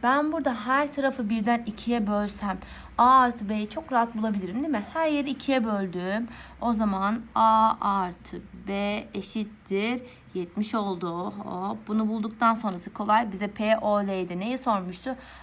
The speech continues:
A artı B artı kırk. O zaman biz ne yaparız? Yetmişe kırk ekleriz. Cevabımız ne olur?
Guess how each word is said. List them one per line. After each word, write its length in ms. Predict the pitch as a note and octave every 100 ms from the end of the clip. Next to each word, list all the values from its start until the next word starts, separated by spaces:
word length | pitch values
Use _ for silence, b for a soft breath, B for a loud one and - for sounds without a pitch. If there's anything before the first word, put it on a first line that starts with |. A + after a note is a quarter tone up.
| -
A 160 | A#3+ A#3+
artı 260 | G3+ G#3
B 120 | G#3+ A3+
artı 340 | G3+ G#3+ A#3
kırk. 240 | - F#3+ - B -
O 60 | A3+
zaman 240 | A3 F#3
biz 140 | F#3 G3
ne 60 |
yaparız? 520 | B3 B3 A#3+ G#3 A3 - B -
Yetmişe 560 | - A3+ A#3 F#3 - F#3
kırk 360 | - A3+ A3+ A3+
ekleriz. 760 | G3+ - E3+ E3+ F#3+ G#3+ G3+
Cevabımız 600 | A3 G#3+ G3+ F#3 F3+ F3+
ne 80 | A3
olur? 340 | G#3 G#3 A3+